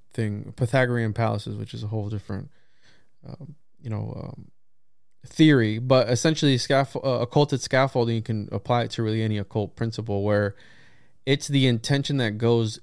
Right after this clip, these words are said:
in behind that work that was produced. So take it, take it as this. So when they're writing the script, all the stuff that was left out of the script, right? You have the director's cut of a lot of movies where they cut off certain amount. I think it was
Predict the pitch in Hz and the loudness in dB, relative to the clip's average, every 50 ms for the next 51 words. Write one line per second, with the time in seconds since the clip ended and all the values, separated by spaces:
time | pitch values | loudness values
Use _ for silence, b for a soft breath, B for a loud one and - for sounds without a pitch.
0 | - - 123 123 120 117 110 117 113 107 107 117 117 113 110 107 107 104 101 101 | -12 -6 -4 -2 -2 -2 -2 -2 -2 0 0 0 0 0 0 0 0 -2 -4 -4
1 | - - 110 104 95 92 101 101 107 98 92 90 - - - 107 98 98 95 - | -4 -2 -2 0 0 -2 -2 -2 -2 -2 -2 -4 -8 -10 -6 -4 -4 -4 -4 -6
2 | - - 98 104 - - - - - - - - - - - - - - - - | -6 -6 -4 -4 -4 -6 -8 -14 -18 -20 -20 -20 -20 -20 -20 -20 -20 -20 -20 -12
3 | - - - 135 131 131 127 120 117 117 117 120 - - - - - - - - | -2 4 6 8 8 8 8 6 6 4 0 -4 -8 -20 -20 -20 -20 -10 0 4
4 | 131 131 131 135 131 127 127 117 - - - - - 139 139 139 - 143 139 123 | 4 4 6 6 6 6 6 4 0 -4 -8 0 2 2 2 4 2 2 2 2
5 | - - 123 113 110 120 113 104 - - - 139 135 131 127 127 131 127 127 127 | 2 0 -2 0 2 0 0 0 0 0 4 4 6 6 6 4 4 4 4 4
6 | 131 131 131 131 131 127 123 120 127 131 143 147 147 139 135 120 - - - 147 | 4 6 6 6 4 4 4 4 6 4 6 4 4 2 2 0 0 0 0 0
7 | - - 101 127 131 135 - - 147 139 - 131 127 120 113 104 110 110 117 117 | 0 4 2 4 4 4 2 0 -4 -2 0 2 4 4 4 2 2 0 0 -2
8 | - 117 117 113 107 101 98 - - - - 117 110 - - - - - - - | 0 -2 -2 -2 -2 -4 -6 -10 -10 -6 -4 -4 -4 -6 -8 -20 -20 -20 -20 -20
9 | - - - - - 113 113 117 120 123 117 113 120 120 117 117 113 110 107 b | -20 -20 -20 -10 -2 2 4 6 6 6 4 4 4 4 4 4 4 2 0 b
10 | b b b 117 127 131 127 127 127 131 - - 127 113 104 - - - 123 110 | b b b 2 4 6 8 8 6 4 0 -2 -2 -2 -2 -4 -6 -4 -4 -4
11 | 85 110 104 110 107 107 104 101 107 107 113 113 110 110 104 101 104 104 98 104 | -4 -4 -2 0 0 2 2 0 0 -2 -2 -2 -2 -2 -4 -2 -4 -2 -2 -4
12 | 95 - - - - - 117 110 110 107 107 104 - - - - 123 113 107 110 | -4 -6 -10 -12 -4 -2 0 0 2 2 0 -2 -2 -4 -6 -4 -4 -4 -2 -2
13 | 110 104 107 107 107 107 107 104 123 117 117 113 113 110 104 | -4 -2 -2 -2 -2 -2 -2 -2 -4 -2 0 2 2 2 0